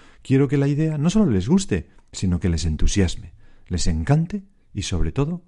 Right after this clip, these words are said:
que la proclamen con orgullo. Pues nosotros, Madre nuestra, hacemos el propósito de proclamar nuestro orgullo con, nuestro orgullo no, de proclamar con orgullo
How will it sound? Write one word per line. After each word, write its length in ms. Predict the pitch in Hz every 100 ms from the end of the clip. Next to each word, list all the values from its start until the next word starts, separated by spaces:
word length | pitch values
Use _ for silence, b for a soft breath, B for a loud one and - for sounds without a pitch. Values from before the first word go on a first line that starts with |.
| _
que 120 | -
la 140 | 82 76
proclamen 540 | 85 - 95 120 135
con 180 | - 90
orgullo. 360 | 78 78 80 - - _ _ _ _ _ _ _ _ _ -
Pues 120 | 87
nosotros, 400 | 82 95 - 156
Madre 260 | 110 82 78
nuestra, 380 | 98 - 131 151 _ _ _ _ _ -
hacemos 320 | - 90 110
el 80 | 117
propósito 580 | 104 104 - - 113 - b b b
de 180 | 82 85
proclamar 580 | - 87 90 82 92 101
nuestro 320 | 101 - 87
orgullo 420 | 82 107 113 127 -
con, 260 | - 92 - b b b
nuestro 240 | 85 - 78
orgullo 240 | 90 101
no, 160 | 78 80
de 80 |
proclamar 560 | 80 87 90 85 98 107
con 140 | 95
orgullo 500 | 78 78 117 - 143